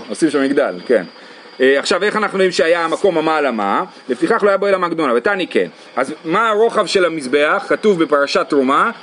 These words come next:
שהוא היה חמש אמות על חמש אמות, כן? איך הח-, חמש אמות על חמש אמות? זה בבסיס של המזבח, ברצפה, כן? אבל יש לנו תני כן, אמה יסוד, אמה סובב, אמה קרקוב,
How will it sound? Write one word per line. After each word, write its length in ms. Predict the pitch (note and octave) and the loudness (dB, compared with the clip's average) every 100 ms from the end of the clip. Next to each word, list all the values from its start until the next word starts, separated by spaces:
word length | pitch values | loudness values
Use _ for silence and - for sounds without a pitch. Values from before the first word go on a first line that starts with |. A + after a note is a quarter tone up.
| - - | -20 -4
שהוא 240 | D#3 D3+ | 2 4
היה 140 | F3+ | 4
חמש 380 | F3+ F3 A3 A3+ | 2 0 0 2
אמות 260 | G3+ A#3 B3 | 2 2 0
על 80 | G3 | 0
חמש 360 | F#3 F#3 - | 0 -2 0
אמות, 280 | F3+ D3 G2+ - - - | 0 0 -4 -6 -20 -4
כן? 220 | D#3+ G3 G#3 - - | 0 0 0 -12 -2
איך 180 | A3+ G3 | 0 0
הח-, 300 | F#3+ F#3+ - | -2 -2 -2
חמש 280 | F#3 A#3+ | 0 0
אמות 200 | A3+ A#3+ | 0 0
על 80 | G#3+ | 0
חמש 260 | G3 A3+ G#3+ | 0 0 0
אמות? 340 | G3+ B3+ B3 A#3+ - - | 2 4 4 0 -18 -20
זה 140 | C#3 F#3 | -2 0
בבסיס 640 | F#3+ E3 - C4 D4+ G3 | 2 0 -2 0 0 2
של 140 | G#3+ | 2
המזבח, 440 | F3 C#3+ A#2+ A#2+ G2+ | 2 -2 0 0 0
ברצפה, 640 | A#2+ C3+ C3 - - A3+ B2 - - _ | 0 -2 -4 -6 0 0 0 -8 -20 _
כן? 220 | - F#3 G#3+ - - - | 0 2 2 -8 -20 -6
אבל 380 | A#2 E3+ F#3+ A#2 - - - | -2 2 0 -2 -8 -20 -2
יש 240 | F3 F3+ | 0 2
לנו 220 | F#3 E3 C3+ | 2 2 0
תני 300 | G3 G3+ E3+ | 2 0 2
כן, 240 | D3+ A2+ | 2 2
אמה 380 | B2+ E3 A3 G3+ | 0 2 2 2
יסוד, 580 | D#3+ C#3 - C#3+ E3 F3+ - - | 0 -2 2 4 4 0 -10 -2
אמה 200 | D#3+ G#3+ | 2 2
סובב, 540 | G3 E3 B2+ C3 D3 F#3+ - - - | 2 0 4 4 4 0 -10 -14 -4
אמה 220 | D3+ G#3+ | 2 2
קרקוב, 580 | - D#3 C3 D3+ D3+ G3+ | 2 -2 0 4 4 4